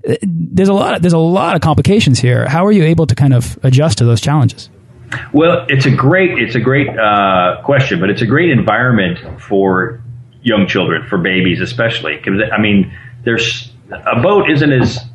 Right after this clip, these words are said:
Speaker 2: um, it can be made very homey. You know, it's, it is your home. You're, you're, you're floating home. You know, your kitchen is there, your books, your music, your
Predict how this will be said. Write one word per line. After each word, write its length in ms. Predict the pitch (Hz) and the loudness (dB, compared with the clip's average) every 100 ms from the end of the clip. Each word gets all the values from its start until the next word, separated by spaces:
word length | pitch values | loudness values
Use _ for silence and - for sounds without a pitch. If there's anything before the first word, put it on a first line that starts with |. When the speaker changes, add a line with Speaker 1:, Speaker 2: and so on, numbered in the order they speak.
| - | -6
Speaker 2:
um, 480 | 95 95 92 85 80 - - - - - _ _ - - - - | -2 0 0 0 -4 -10 -20 -20 -20 -20 _ _ -20 -20 -20 -6
it 100 | 120 | -2
can 100 | 131 | 2
be 120 | 139 139 | 4 4
made 260 | 135 127 | 4 2
very 240 | 127 131 117 | 2 0 0
homey. 400 | 110 98 71 - | 2 0 -2 -6
You 100 | 101 | -2
know, 160 | 104 - | 2 2
it's, 220 | 110 - | -2 -4
it 120 | 113 117 | -2 0
is 120 | 120 | 0
your 140 | 107 | 0
home. 300 | 117 107 78 | 0 0 0
You're, 180 | 92 - - | -4 -4 -6
you're, 220 | 98 90 - - - - | -4 -4 -6 -20 -20 -12
you're 140 | 92 | -10
floating 500 | - 107 104 101 101 | -2 0 2 2 0
home. 340 | 95 139 147 85 | -2 0 0 0
You 60 | |
know, 80 | 92 | 0
your 200 | 95 95 | 2 0
kitchen 340 | 120 139 120 101 | 2 0 2 0
is 180 | 87 | 0
there, 200 | 101 92 | 0 0
your 180 | 87 90 | 0 -2
books, 540 | 82 110 107 - - 90 | -2 -2 -2 -4 -8 -4
your 120 | 87 | 0
music, 480 | 101 110 95 87 92 | 2 2 0 -4 -4
your 400 | 87 85 80 | -2 -2 -6